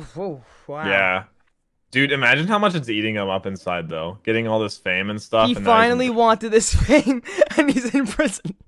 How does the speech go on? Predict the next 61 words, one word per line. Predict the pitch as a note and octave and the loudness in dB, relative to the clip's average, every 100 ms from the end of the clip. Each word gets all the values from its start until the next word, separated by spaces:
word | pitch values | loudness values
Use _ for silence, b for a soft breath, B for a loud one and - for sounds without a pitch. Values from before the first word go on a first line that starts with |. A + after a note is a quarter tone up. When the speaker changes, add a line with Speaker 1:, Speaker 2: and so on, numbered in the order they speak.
| - | -8
Speaker 2:
He's | G3+ G#3 | -4 0
the | A3+ | 2
biggest | E3 F3+ F#3 | 4 4 4
person | - F3+ E3 D#3+ | 2 0 2 0
on | D3 | 2
earth | D3+ D#3+ | 2 2
right | B2+ G2+ | 0 0
now, | F#2 F2+ F#2 | -2 -6 -4
and | |
he's | A#2 B2 | -4 -4
in | B2 | -6
prison. | A2 B2+ G#2+ E2 | -2 0 0 -4
Speaker 1:
He's, | F2 D4 C#4 | -4 -4 0
Speaker 2:
That | A#2 C3 | 2 2
would | B2 | 2
Speaker 1:
he's | C#4 C4+ | 0 0
finally | - C#4+ D4 D#4+ E4+ E4+ E4+ | 0 4 4 4 0 -2 -4
the | D#4 D4+ | -4 -6
guy | G#3+ A#3+ C4 C#4 | 0 2 4 2
he | C#4 | -2
want-, | C4+ C4+ | -4 -2
and | A3 | -2
you | B3+ | -4
saw | D#4+ D4 | -2 0
how | C4+ A#3 | 0 0
much | G3 F3+ | -2 -4
he | - | -4
wanted | E3 E3 D#3+ | -4 -4 -4
fame. | E3 F3 | -4 -4
He | G3+ | -4
was | B3 | -6
doing | F#3+ A3+ G3+ E3+ | -4 -4 -4 -2
magic. | D#3+ E3+ D#3+ F#3 F#3+ - B G#3+ | -2 -2 -2 -4 -6 -10 B -10
He | - B3 | -2 -2
was | A#3+ | -2
doing | F3+ A#3 A#3+ A3+ G#3 | -2 2 4 2 0
in, | F3 G#3 G3+ | -6 -6 0
he | |
was | F3 D3+ D3 G#3+ | 6 8 8 6
Speaker 2:
Oh. | |
Speaker 1:
doing | B3+ B3+ G#3+ | 2 -2 -2
mall | G3+ G3+ G#3+ A3 A#3+ | 0 4 6 6 4
Speaker 2:
He | A3+ | 0
Speaker 1:
shows. | - B3+ A3+ A3 G#3+ | 0 4 6 6 4
Speaker 2:
was | A3 | 2
an | A#3 | 0
internet | C4+ D4+ C#4+ G#3 | 2 4 6 6
show. | E3 F3 C#3+ | 4 4 4
He | F#3 | 6
had, | B3+ | 4
like, | G4+ | 2
a | |
podcast, | G#4+ - G4+ A#4 - F#3 - | 2 6 6 6 4 4 4
Speaker 1:
Can | D4+ | 4
I | |
be | G#4 | 4
Speaker 2:
basically. | A#4+ A#4 | 8 8
Speaker 1:
honest | G#4 D4 C#4 - | 8 4 2 0
with | C#4 C#4 | -4 -6
you, | C4 | -6
though? | B3 B3+ B3 | -4 -4 -4